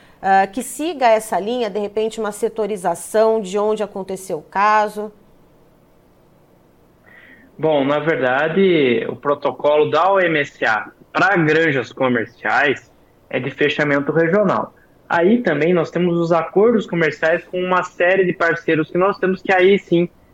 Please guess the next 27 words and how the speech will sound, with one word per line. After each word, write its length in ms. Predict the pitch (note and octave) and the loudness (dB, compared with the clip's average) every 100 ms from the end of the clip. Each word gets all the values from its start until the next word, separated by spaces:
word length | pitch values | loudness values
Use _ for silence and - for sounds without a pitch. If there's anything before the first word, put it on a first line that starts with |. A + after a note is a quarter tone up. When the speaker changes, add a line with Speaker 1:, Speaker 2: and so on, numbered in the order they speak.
| _ - | _ -2
Speaker 2:
podem 320 | C#3 D3 C#3 | 0 0 -2
conter 440 | - C3+ B2 C#3 | 0 0 2 2
ali 120 | C3 | 2
nas 240 | C3 C3 B2+ | 2 0 -2
cláusulas 600 | - B2 B2+ C#3+ D#3+ D#3 | -2 0 0 0 0 -2
o 60 | |
possível 500 | D#3 D#3 - D3 D3 | -4 -6 -8 -6 -2
fechamento 680 | D3 D3+ - E3 C#3 C3+ D3 _ _ _ _ - | 0 0 0 0 2 0 -2 _ _ _ _ -2
pra 200 | D3 C3+ | 0 2
um 220 | C#3+ E3 | 2 4
ou 160 | D3 C3 | 4 4
outro 280 | C#3+ C#3+ | 2 0
mercado 480 | D3 C3+ - C3 C3+ | -2 0 0 0 0
em 60 | D3 | -2
função 340 | D3 C#3 C#3+ | -4 -6 -2
do 80 | C#3+ | 0
aparecimento 560 | C#3+ D3+ C#3+ - C#3 C#3 | 2 0 0 -2 -4 0
da 100 | D3+ | 0
doença. 460 | D#3 C#3 G#2+ - - _ _ _ _ - | 2 0 -2 -8 -20 _ _ _ _ -4
E 80 | B2 | 0
mais 400 | A2+ A2 B2+ D3+ | 2 2 0 0
uma 220 | F3 F3 | 2 0
vez 320 | D#3 E3 E3 | 2 2 2
vale 200 | D#3 D3+ | 0 0
aqui 260 | D#3 - D3+ | 0 -2 0
esse 360 | D#3 D#3 D3+ | 2 2 0
adendo. 420 | E3+ D3 C3+ A#2 | -2 0 0 -2